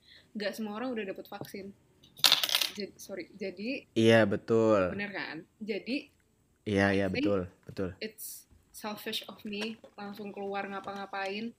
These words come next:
Speaker 1: di saat effectiveness-nya baru segitu. Dan masih ada orang-orang yang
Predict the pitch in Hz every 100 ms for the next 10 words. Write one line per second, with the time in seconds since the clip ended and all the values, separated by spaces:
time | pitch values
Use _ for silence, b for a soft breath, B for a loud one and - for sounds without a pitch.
0 | - - - b - 214 214 220 - 214
1 | 220 233 226 214 247 247 196 220 196 196
2 | - 190 240 - _ _ _ - - -
3 | - - 214 202 208 208 208 240 269 226
4 | 247 311 226